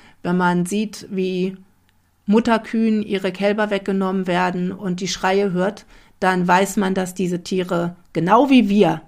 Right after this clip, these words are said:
in der Lage sind, Trauer zu empfinden und,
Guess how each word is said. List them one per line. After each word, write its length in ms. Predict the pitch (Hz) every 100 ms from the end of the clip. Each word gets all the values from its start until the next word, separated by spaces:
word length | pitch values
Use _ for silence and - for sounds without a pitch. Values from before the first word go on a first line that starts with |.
| _
in 140 | - 190
der 140 | 185
Lage 360 | 175 180 196 190
sind, 340 | 190 180 180 - -
Trauer 400 | - 208 240 254
zu 140 | -
empfinden 680 | 214 220 233 233 240 254 269 - - - - _ - _
und, 520 | 220 190 185 180 -